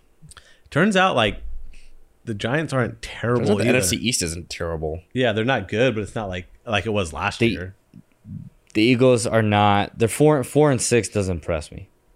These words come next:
Speaker 1: All right. I mean, I'm not really impressed either, but I think they're getting better. Um, next question I have on here, and I'll start with you, K Moore, 'cause we know B's answer.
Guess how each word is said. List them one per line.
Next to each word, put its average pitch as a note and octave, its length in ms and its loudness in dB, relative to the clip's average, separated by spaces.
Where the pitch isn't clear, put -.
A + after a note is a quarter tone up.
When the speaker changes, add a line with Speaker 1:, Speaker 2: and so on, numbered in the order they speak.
Speaker 1:
All G#2+ 120 2
right. E2+ 140 0
I C3 100 2
mean, C3 140 4
I'm D3 140 2
not B2+ 100 2
really A#2 180 4
impressed G#2 640 0
either, A#2 160 4
but G#2+ 60 6
I - 40 6
think A2 100 4
they're A2 100 2
getting F#2+ 220 -2
better. E2 380 -4
Um, A#2 440 2
next B2 260 0
question C#3 320 0
I B2 40 2
have D3 180 2
on B2 140 2
here, F#2 240 0
and A2+ 100 2
I'll A2 60 4
start D#3+ 240 2
with C#3 100 2
you, B2+ 220 4
K B2+ 160 0
Moore, A2+ 260 4
'cause - 140 -10
we A2 100 -2
know B2 140 2
B's A2 320 -4
answer. F#2+ 420 -8